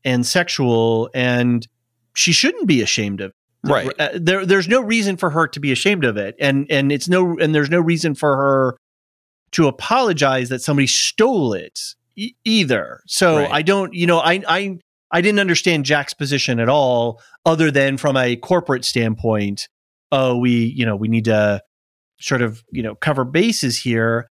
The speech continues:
Speaker 1: But even then, it was so, it was such a bad <laughs> statement. Uh, I, I, I, I, I, um, help, you know, I'm, I'm, give me this time to learn and grow from it. And it's just like, "Oh boy, this is like,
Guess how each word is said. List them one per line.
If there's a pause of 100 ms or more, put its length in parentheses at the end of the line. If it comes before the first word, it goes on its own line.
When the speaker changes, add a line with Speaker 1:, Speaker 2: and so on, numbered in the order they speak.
(140)
Speaker 1:
But
even
then,
it
was
so, (360)
it
was
such
a
bad
<laughs>
statement. (280)
Uh, (300)
I, (100)
I,
I,
I,
I,
um, (340)
help,
you
know,
I'm,
I'm, (100)
give
me
this
time
to
learn
and
grow
from
it.
And
it's
just
like,
"Oh
boy,
this
is
like,